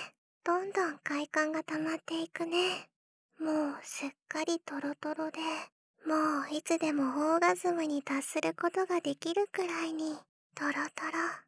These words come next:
そう、大きな波が来ればそのまま登り詰めて果てることがで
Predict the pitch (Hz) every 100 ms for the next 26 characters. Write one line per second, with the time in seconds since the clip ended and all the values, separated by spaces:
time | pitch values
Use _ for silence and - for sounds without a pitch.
0 | _ _ _ _ - - 277 277 - -
1 | - - - _ _ - 285 311 330 302
2 | 277 247 254 285 311 302 - 285 269 254
3 | - 294 294 302 311 311 311 285 302 320
4 | 330 - 370 381 349 311 - - _ -
5 | 269 277 339 381 - 359 311 269 -